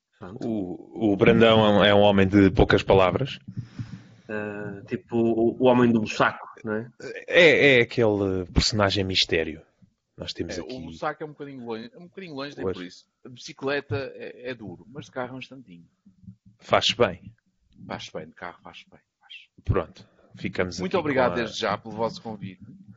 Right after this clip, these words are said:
Speaker 3: Eu gostei muito do vosso episódio piloto, tenho que dizer.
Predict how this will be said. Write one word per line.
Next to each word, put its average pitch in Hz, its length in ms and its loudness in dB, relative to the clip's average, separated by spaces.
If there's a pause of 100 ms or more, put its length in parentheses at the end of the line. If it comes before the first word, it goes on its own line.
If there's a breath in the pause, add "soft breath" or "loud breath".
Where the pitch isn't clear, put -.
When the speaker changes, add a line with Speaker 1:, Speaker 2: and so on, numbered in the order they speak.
(520 loud breath)
Speaker 3:
Eu 135 140 -10
gostei 120 260 -10
muito 131 240 -10
do 113 80 -18
vosso 117 280 -8
episódio 107 400 -8
piloto, 92 440 -12
tenho 104 200 -16
que - 80 -20
dizer. 90 360 -18